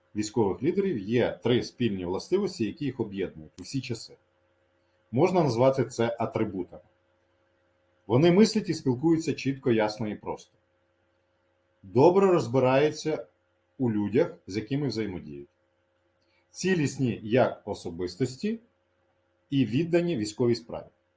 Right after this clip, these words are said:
Спостереження номер: три.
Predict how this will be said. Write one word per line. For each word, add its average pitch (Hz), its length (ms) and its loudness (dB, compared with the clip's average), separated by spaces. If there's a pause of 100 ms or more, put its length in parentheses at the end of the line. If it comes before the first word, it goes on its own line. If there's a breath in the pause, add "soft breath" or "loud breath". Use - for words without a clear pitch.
(1700)
Спостереження 180 680 2
номер: 147 320 0
три. - 200 -10